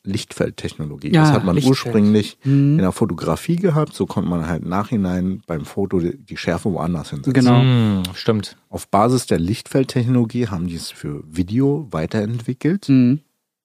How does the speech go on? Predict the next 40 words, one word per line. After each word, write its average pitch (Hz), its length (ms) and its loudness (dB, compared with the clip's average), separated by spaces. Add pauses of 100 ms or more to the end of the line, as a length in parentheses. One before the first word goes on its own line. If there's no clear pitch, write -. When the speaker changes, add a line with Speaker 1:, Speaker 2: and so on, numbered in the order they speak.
(440)
Speaker 1:
Das - 120 -8
sind 80 160 0
halt 82 200 -8
unendliche 95 800 2
Datenmengen, 76 680 -4
weil 76 120 -4
du 78 120 -6
musst 76 260 -6
ja 78 220 -2
die 80 80 -12
ganzen 82 300 -4
Informationen 82 640 0
irgendwo - 220 -6
tragen. 151 540 -2 (720)
Und 87 480 2
da 90 200 4
es 90 200 -2
ja 90 140 2
auch - 180 -4 (600)
Distanzen 120 1080 -2
einfach 85 340 -4
speichert, - 920 -2 (460)
kannst 95 260 -2
du 113 40 2
sagen, 92 380 2 (300)
ab 95 280 -4
dieser 135 280 4
Distanz 104 720 0
möchte 98 260 -2
ich - 80 -2
das 104 180 0
gerne 104 200 4
nicht 98 140 2
mehr 101 100 2
drin 107 300 2
haben. - 240 -10
Also 80 240 -4
der 80 120 -2
Hintergrund 90 640 0
wäre 92 360 0